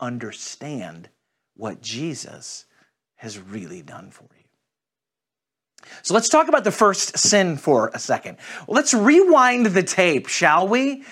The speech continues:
You know, remember the old, the old V H S tape, tapes? Please, what was it? Be Kind, Rewind, right? If you ever grew up going to, like, the Rent and Go video store, Be Kind, Rewind. Blockbuster did that, or you got, you got a little fine, right? Well,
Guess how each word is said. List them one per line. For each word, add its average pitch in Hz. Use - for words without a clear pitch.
You 196
know, 208
remember 233
the 220
old, 202
the 175
old 165
V 165
H 180
S 175
tape, 185
tapes? 185
Please, 185
what 143
was 143
it? 110
Be 185
Kind, 165
Rewind, 156
right? 156
If 170
you 170
ever 175
grew 170
up 165
going 160
to, 160
like, 156
the 151
Rent 147
and 160
Go 151
video 156
store, 170
Be 214
Kind, 196
Rewind. 151
Blockbuster 175
did 170
that, 160
or 147
you 165
got, 151
you 170
got 147
a -
little 139
fine, 120
right? 117
Well, 151